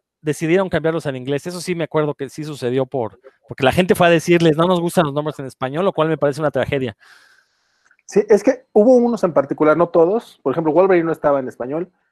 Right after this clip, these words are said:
Speaker 2: pero a lo mejor Hombres X, que a mí me gusta el de Hombres X, pero sí hubo dos que tres que, que hubo ge-, que gente quejándose, que, y por eso hubo ese cambio. Este, incluso yo creo, eh, más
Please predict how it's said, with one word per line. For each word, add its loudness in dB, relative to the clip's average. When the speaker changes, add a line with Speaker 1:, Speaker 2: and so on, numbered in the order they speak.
Speaker 2:
pero -2
a 0
lo -2
mejor 2
Hombres -4
X, -6
que -10
a -4
mí -8
me -10
gusta -10
el -12
de -12
Hombres -14
X, -12
pero -2
sí 0
hubo 6
dos 4
que 2
tres 4
que, 0
que -2
hubo 2
ge-, -2
que -8
gente -8
quejándose, -6
que, -6
y -6
por 0
eso -2
hubo 4
ese -6
cambio. -2
Este, 0
incluso 0
yo 2
creo, 2
eh, -4
más -6